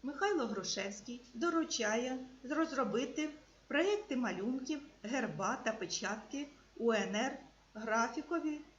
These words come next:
архітекторові Василю Кричевському. Він спроєктував для Української Народної Республіки герб, тризуб, а також державні печатки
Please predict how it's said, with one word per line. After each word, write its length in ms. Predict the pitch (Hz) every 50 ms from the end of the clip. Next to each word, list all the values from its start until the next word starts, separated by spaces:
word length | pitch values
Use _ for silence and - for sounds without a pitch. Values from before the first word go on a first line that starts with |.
| - -
архітекторові 1040 | 240 247 240 - 220 196 202 - 226 269 294 - - 294 277 277 269 240 277 269 254 - - - - -
Василю 440 | 196 196 196 - 175 180 190 233
Кричевському. 960 | 226 - - 233 233 - - - 180 170 - - - - - - 156 170 175 170 - - - - - - - _ _ _ _ -
Він 180 | 247 349 415 -
спроєктував 880 | - - 277 277 269 269 - - 247 226 - - 175 190 220 226 - - -
для 180 | - 196 233 240
Української 680 | 269 254 320 311 330 339 392 - - - - 311 294
Народної 520 | 269 262 262 294 320 330 240 208 233 214
Республіки 680 | 202 208 208 208 - 277 294 233 226 262 - 320 320 277
герб, 340 | 233 233 208 202 202 214 - - - - - - - - - -
тризуб, 460 | - - 254 240 202 - 101 202 190 - - - - - - - - -
а 160 | - 180 185 180 - -
також 460 | 262 302 - - 226 196 - - - - - 165
державні 480 | 196 180 - - - - 262 311 339
печатки 680 | - - 349 - - - 214 214 226 226 - - 240 226